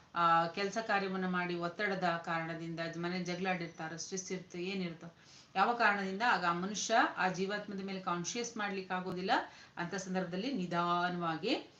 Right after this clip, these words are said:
ಆ ಮನುಷ್ಯನಲ್ಲಿ ಏನಾದ್ರೂ ಕೆಟ್ಟ ವಿಚಾರಗಳು ಬರ್ತಾ ಇದ್ರೆ, ಸಂಕಲ್ಪಗಳಿದ್ರೆ,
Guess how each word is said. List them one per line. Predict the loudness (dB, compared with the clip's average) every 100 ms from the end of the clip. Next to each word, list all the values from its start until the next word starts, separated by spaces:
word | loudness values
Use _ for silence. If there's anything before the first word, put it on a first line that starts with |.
| -20 -2
ಆ | 2
ಮನುಷ್ಯನಲ್ಲಿ | 2 0 -2 -4 -2 0
ಏನಾದ್ರೂ | 0 -2 -4
ಕೆಟ್ಟ | -4 -4
ವಿಚಾರಗಳು | -4 0 0 0 -4
ಬರ್ತಾ | -6 -6 -6
ಇದ್ರೆ, | -6 -6 -6 -6
ಸಂಕಲ್ಪಗಳಿದ್ರೆ, | -6 -6 -4 -4 -6 -4 -6 -6 -6 -6 -8